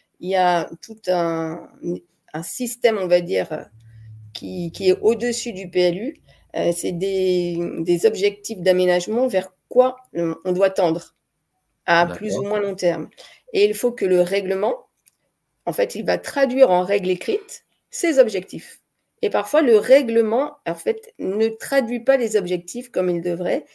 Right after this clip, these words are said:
Speaker 1: Et donc, des associations, notamment, peuvent être très, très vigilantes par rapport à cette écriture des règles et, euh,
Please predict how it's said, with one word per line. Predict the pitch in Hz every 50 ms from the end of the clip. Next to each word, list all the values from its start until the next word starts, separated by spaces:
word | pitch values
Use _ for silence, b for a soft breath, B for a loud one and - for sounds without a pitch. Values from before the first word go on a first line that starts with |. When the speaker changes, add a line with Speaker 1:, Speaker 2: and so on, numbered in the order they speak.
| b b _
Speaker 1:
Et | - 180
donc, | 190 190 180 170
des | 190 208 196 196
associations, | 190 185 - 208 185 - - 190 190 185 - - 175 190 233
notamment, | 262 233 175 156 - 156 170 170 185 214 240
peuvent | 247 - 190 196 180
être | 180 180 175 - - - -
très, | - - 240
très | 240 - 240
vigilantes | 214 196 196 180 180 180 190 226 - _ - b b b b b b b b _
par | - 170
rapport | 160 170 165 - 208 214 196
à | 180 175 170 170
cette | 175 - 175 175 - - -
écriture | 196 185 - - 226 180 - - 240 254 277 269 233
des | 170 175 170
règles | 175 165 202 233 254 240 - _ _ -
et, | 220 247 - - _ _ _ -
euh, | 170 160 156 151 151